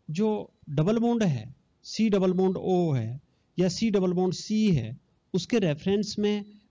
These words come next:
gamma hydrogen है, वो must be present, अवश्य होना चाहिए।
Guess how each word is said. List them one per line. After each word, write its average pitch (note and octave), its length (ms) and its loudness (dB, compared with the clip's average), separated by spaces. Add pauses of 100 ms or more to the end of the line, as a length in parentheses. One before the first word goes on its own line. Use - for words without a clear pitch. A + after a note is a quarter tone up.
(120)
gamma F#3 360 2
hydrogen F3 480 4
है, A#2 320 0 (300)
वो C4+ 120 4
must G#3+ 320 4
be F#3+ 120 4
present, B2 540 -4 (440)
अवश्य G#3 320 2
होना C#3 300 2
चाहिए। A2+ 380 -10